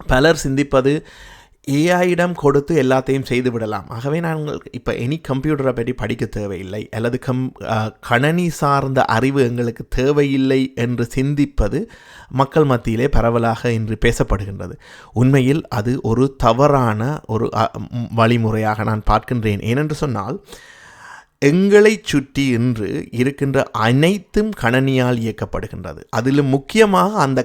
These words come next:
கணனி தன்னை தகவமைத்து தன்னை ஒரு செயற்கையாக சிந்திக்கக்கூடியதாக மாற்றி அந்த தொழில் முறைகளை செய்து கொண்டிருக்கும் போது அந்த கணனி அல்லது அந்த கணனியை இயக்குகின்ற செல்நெறிகள், அந்த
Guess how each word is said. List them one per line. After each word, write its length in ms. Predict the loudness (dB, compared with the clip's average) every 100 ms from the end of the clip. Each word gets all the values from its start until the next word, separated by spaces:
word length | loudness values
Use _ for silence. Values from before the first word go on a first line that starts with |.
| -4
கணனி 480 | -4 0 0 0 -4 -10 -20 -20 -20 -2
தன்னை 460 | 2 2 2 2 0 0
தகவமைத்து 800 | -4 0 2 2 2 -2 -2 -4 -4
தன்னை 380 | -4 -4 -2 -2 0
ஒரு 180 | 2 0
செயற்கையாக 1000 | -2 -4 0 -2 -2 -4 0 0 0 -4
சிந்திக்கக்கூடியதாக 1300 | -4 -6 -2 -4 -4 -6 -2 -2 2 2 4 2 0 -4
மாற்றி 600 | -2 -2 0 -4 -4 -8 -8 -14 _ _ _ _ 0
அந்த 240 | 2 0
தொழில் 300 | 2 4 4
முறைகளை 420 | 4 0 2 0 0
செய்து 300 | -2 -2 -2
கொண்டிருக்கும் 520 | 0 -2 -4 -6 -6
போது 300 | -4 -2 -2 -6 -10 -20 -20 -20 -20 _ -4
அந்த 320 | -2 -2 -2 -4 -4
கணனி 460 | -4 -2 -2 -4 -6 -8
அல்லது 300 | -4 0 0
அந்த 160 | -2
கணனியை 540 | -4 -4 -2 -2 0 0 -2
இயக்குகின்ற 800 | 2 2 2 -2 -2 -4 -2 -2 -2 -4 -16 -20 -20 _ _ _
செல்நெறிகள், 680 | 0 2 4 2 2 0 -4
அந்த 220 | -4 -8